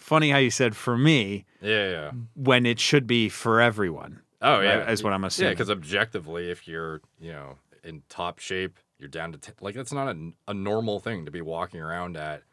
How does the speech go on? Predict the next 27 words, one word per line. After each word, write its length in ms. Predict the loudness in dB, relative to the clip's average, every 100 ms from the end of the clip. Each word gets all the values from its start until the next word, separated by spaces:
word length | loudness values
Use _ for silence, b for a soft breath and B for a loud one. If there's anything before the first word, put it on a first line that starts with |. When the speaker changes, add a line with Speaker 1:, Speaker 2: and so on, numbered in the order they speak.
| -16
Speaker 2:
Like, 60 | -10
what 60 |
do 60 | -8
you 100 | -6
weigh? 240 | -4 -4 -6 _ _ _ _ _ _ -18 _
Speaker 1:
Uh, 60 | -4
so 180 | 2 4
right 220 | 6 6
now 160 | 8 6
I'm 140 | 4
way 160 | -2 -4
heavy. 380 | -6 -12 -18 _
So, 140 | 2
like, 160 | 2 4
at 140 | 2
that 160 | 2 2
time, 360 | 2 2 2 0
I 40 | -4
was 80 | 0
probably, 320 | 2 4 2
like, 240 | 0 -4 _ _
two 1040 | -8 -4 -2 -2 -2 -4 -6 -8 -10 -12 -16 -20 _ _ _
fifteen 920 | _ -4 -2 -2 -6 -2 0 0 -2 -6 b b b -4
and, 720 | -2 0 0 -2 -4 -6 -10 _ _ _ -14
like, 200 | -14 -12
really 500 | -6 0 2 0 -2
felt 380 | -8 -6 -6 -6